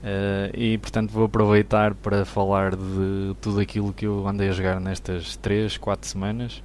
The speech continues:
mas vou tentar ser o mais breve possível em cada um deles, não vou est-, não vou estender muito. Ehm, para começar, eu como vim, eh, vim embora definitivamente de, do sítio onde eu estava a estudar, vim para casa, trouxe tudo o que tinha lá,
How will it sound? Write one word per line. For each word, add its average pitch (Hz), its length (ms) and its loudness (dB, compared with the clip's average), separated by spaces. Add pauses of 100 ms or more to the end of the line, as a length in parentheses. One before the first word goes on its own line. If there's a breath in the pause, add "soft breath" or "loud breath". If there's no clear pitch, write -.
(400 loud breath)
mas 104 140 2
vou 117 120 2
tentar 120 240 2
ser 113 220 -2
o 110 300 0
mais 104 180 0
breve 98 240 -2
possível 101 420 -4
em 101 60 -2
cada 98 200 -2
um 95 100 -2
deles, 92 240 -4
não 92 140 -4
vou 90 320 -6
est-, - 120 -16 (160)
não 101 260 -2
vou 101 120 0
estender 101 340 -2
muito. 95 380 -4 (580 loud breath)
Ehm, 107 840 0 (420)
para 123 120 4
começar, 113 480 2 (280)
eu 104 260 -4
como 110 220 -4
vim, 110 500 0 (220)
eh, 101 720 -4
vim 104 220 -2
embora 101 420 2
definitivamente 95 880 -4 (220)
de, 90 400 -2 (200)
do 98 80 -2
sítio 101 280 -2
onde 98 80 0
eu - 20 0
estava 92 240 -2
a - 20 0
estudar, 107 440 -4 (440 loud breath)
vim 101 140 0
para 95 160 0
casa, 104 400 0
trouxe - 400 -4
tudo 104 220 -4
o - 20 -4
que - 60 -14
tinha 98 240 -4
lá, 92 360 -4